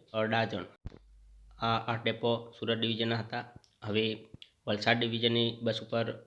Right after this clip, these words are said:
દમણગંગા લખેલું હોય છે, તેના કુલ છ ડેપો છે, જેમાં વલસાડ, નવસારી, બિલીમોરા, વાપી, ધરમપુર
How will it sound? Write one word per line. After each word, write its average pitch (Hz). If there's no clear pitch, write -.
દમણગંગા 113
લખેલું 117
હોય 110
છે, 117
તેના 107
કુલ 107
છ -
ડેપો 113
છે, 113
જેમાં 110
વલસાડ, 113
નવસારી, 113
બિલીમોરા, 110
વાપી, 107
ધરમપુર 107